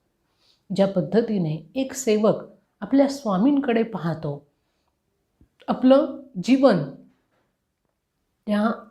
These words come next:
स्वामींवरती पूर्णपणे तो अवलंबून ठेवतो, त्यांना वाहून टाकतो आणि त्याच्या मनामध्ये आपल्या स्वामींविषयी स्वामीभक्ती असते,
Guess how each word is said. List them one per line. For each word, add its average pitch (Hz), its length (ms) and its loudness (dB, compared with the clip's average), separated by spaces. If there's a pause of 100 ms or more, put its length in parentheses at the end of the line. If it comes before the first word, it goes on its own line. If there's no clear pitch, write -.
(160)
स्वामींवरती 208 1000 0
पूर्णपणे 240 640 0 (1600)
तो 262 460 0
अवलंबून 285 600 4
ठेवतो, 175 560 -6 (1000)
त्यांना 220 240 4
वाहून 226 480 2
टाकतो - 560 -8 (500)
आणि 202 160 -2
त्याच्या 208 360 0
मनामध्ये 185 500 -2
आपल्या 196 260 -2
स्वामींविषयी 175 920 -4 (520)
स्वामीभक्ती 220 800 0
असते, 156 560 -12